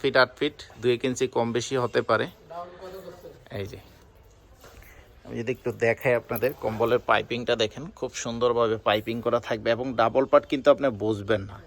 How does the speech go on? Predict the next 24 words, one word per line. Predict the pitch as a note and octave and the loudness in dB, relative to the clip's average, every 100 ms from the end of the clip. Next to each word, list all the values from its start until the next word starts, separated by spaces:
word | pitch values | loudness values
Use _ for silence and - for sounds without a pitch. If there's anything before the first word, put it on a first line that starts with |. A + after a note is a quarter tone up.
| - | -12
এটা | A2+ | -6
খুব | A#2+ D3 C#3+ | -4 -2 -2
সফট | - C3+ C3 - | 0 4 4 2
একটা | B2+ A#2+ | -2 -2
কম্বল, | - A#2 A2+ C#3+ G3 - - - - - - - | 0 -2 2 0 0 -8 -20 -20 -20 -20 -12 -2
ফাইবারটা | A#2+ B2 C3 - C#3+ | 0 4 4 6 4
উঠবে | C3+ A#2+ A2 G2+ | 4 -2 -4 -4
না। | G2 | -4
এই | G2+ | -8
যে | G2 | -4
দেখেন, | G2+ G2 D3 | -6 -4 -8
ফাইবারটা | F3+ - G#2+ A2 A#2 - D3 F#3 - | -8 -2 -2 0 -2 2 0 0 -10
খুব | A2 | -8
স্ট্রং | A2+ - C3 C3+ | -8 -2 0 0
একটা | A#2 B2 | -2 -4
ফাইবার। | - A2+ A2 C#3 - - | 0 0 0 -2 -4 -10
অ্যামবসের | A#2 A#2+ A#2+ - B2+ A#2+ - - - - - | -8 -6 -6 -4 -6 -6 -14 -20 -20 -20 -4
ধরনটা | A#2+ A2+ A#2 C#3 | 0 2 2 2
দেখেন, | A#2+ A2+ C#3 | 2 2 0
দুই | A#2 C3+ | 2 4
দিকে | C#3+ D3 | 6 8
একই | C#3+ C#3+ | 6 8
রকম | C3+ B2+ A#2 | 4 4 0
থাকবে, | - G#2+ F2+ | -2 -6 -6